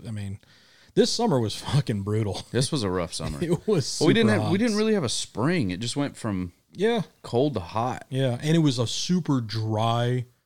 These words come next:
Speaker 1: summer, so,
Speaker 2: Yeah,
Speaker 1: like,
Speaker 2: made
Speaker 1: we,
Speaker 2: it worse.
Speaker 1: I mean, we were on burn bans for a solid month here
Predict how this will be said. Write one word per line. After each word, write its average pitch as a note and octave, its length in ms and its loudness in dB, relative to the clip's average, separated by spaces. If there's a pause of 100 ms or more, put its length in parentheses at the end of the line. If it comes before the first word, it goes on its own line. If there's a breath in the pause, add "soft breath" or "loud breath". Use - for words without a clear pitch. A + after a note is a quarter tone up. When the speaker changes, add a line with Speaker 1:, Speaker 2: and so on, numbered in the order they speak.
(140)
Speaker 1:
summer, C3+ 420 -4
so, A#2+ 160 -4
Speaker 2:
Yeah, F#2+ 180 2
Speaker 1:
like, E2+ 140 -8 (200 soft breath)
Speaker 2:
made B2+ 200 2
Speaker 1:
we, - 40 -2
Speaker 2:
it D#3+ 60 -6
worse. F#2 260 -2
Speaker 1:
I D3+ 40 0
mean, C3+ 120 2
we G3+ 120 2
were G3+ 120 4
on A2 140 0
burn B2+ 300 2
bans G#2+ 380 -2
for A2 320 -2
a - 100 -10
solid C3 380 0
month A2 320 -2
here G#2 320 -4